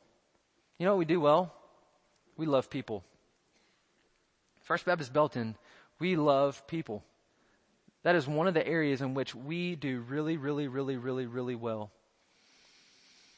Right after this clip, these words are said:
But I've noticed something in twenty twenty. We haven't loved each other like we should.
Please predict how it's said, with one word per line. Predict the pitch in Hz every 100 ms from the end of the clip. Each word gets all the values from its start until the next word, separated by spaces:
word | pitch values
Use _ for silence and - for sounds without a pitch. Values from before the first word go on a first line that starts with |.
| - -
But | 160
I've | 151
noticed | 156 160 -
something | 151 139 131
in | 123
twenty | - 131 117
twenty. | 127 107 92 - _ _ _ _ _ _ _ _ _ _ _ _ _ _ _ -
We | 165
haven't | 175 131
loved | 147 139 127
each | -
other | 123 117
like | 113 113 117
we |
should. | 110 117 104